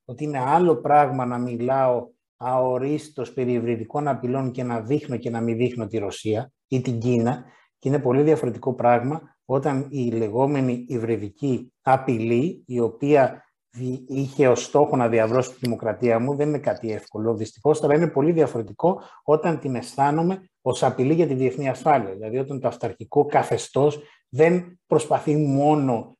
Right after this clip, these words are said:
να με πλήξει ή ενδεχομένως να επηρεάσει μια εκλογική διαδικασία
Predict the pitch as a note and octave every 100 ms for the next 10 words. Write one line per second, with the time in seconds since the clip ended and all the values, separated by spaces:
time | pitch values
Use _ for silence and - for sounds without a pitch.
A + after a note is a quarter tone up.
0 | - C3+ C3+ C3+ B2+ C3 C3+ D3 C#3+ -
1 | C3+ C#3 C#3 B2+ C3 C3 C#3 C3 C3 B2+
2 | B2+ A#2+ B2+ C#3+ - B2 B2 A#2+ A#2 A2
3 | G2+ B2+ A#2 A#2 A2+ A#2+ G#2 - C#3+ B2+
4 | -